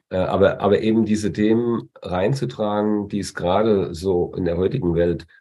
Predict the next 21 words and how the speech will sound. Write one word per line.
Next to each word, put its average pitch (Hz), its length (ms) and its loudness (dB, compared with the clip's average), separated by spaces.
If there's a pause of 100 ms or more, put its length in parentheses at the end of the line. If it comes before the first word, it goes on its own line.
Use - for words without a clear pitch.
(120)
so 87 220 0
nötig 101 520 -2
haben 92 480 -2
wie 101 160 -2
noch 90 200 0
nie 123 220 0
zuvor, 104 560 2
weil 85 140 0
sich 82 180 -8
die, 80 300 -4
die 82 260 -8
Veränderungsgeschwindigkeit 87 1300 -2 (340)
auf 90 160 -2
ein 87 60 2
Maximum 95 500 0
beschleunigt 92 600 0
hat, - 220 -2 (220)
weil 92 140 0
sich 90 160 -6
die 90 120 -6
Kommunikationsmittel 87 1200 0